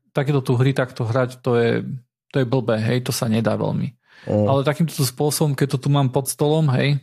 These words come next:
Speaker 1: tak v pohodičke sa môžem hrať, hej, nejakým spôsobom aj League of Legends. O, ja keď tam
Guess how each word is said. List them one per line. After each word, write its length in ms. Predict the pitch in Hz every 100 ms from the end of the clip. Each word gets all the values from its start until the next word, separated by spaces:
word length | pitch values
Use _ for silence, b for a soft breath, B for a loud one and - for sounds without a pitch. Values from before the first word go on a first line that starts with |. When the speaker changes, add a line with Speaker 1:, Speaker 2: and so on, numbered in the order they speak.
| _ -
Speaker 1:
tak 160 | 117 -
v 100 | -
pohodičke 540 | 151 143 135 127 -
sa 160 | - 131
môžem 320 | 120 117 120
hrať, 400 | 113 123 123 -
hej, 240 | 127 123
nejakým 320 | 117 117 -
spôsobom 480 | 131 - 127 135 120
aj 100 | 120 120
League 160 | 135
of 160 | 131 123
Legends. 400 | 135 135 131 123 B B B B -
O, 320 | 127 131 135
ja 160 | 123 135
keď 120 | 143 147
tam 240 | 139 123